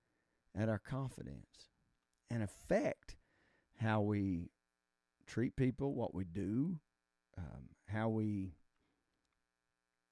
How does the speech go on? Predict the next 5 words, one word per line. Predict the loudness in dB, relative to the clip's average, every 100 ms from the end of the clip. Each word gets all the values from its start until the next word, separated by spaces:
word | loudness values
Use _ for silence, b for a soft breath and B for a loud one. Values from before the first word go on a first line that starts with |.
| _ _ _ _ _ -10
um, | -10 -8 -10 -14 -16 b b b b _ _ _ -20
face | -4 0 2 0
life. | -2 0 -2 -4 -10 -20 _ _ _ _ _ _ _ _ _ _ B B B
So | 4 6
today, | 6 6 8 10 8 4 2